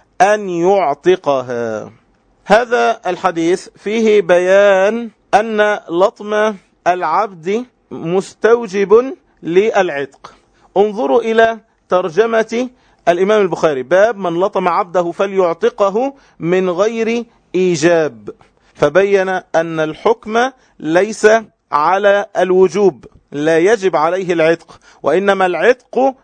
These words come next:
كفارة لصنيعه ذلك. يقول هلال ابن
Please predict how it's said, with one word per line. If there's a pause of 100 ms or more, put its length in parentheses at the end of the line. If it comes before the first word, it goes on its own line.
(120)
كفارة (260)
لصنيعه
ذلك. (640)
يقول (280)
هلال (140)
ابن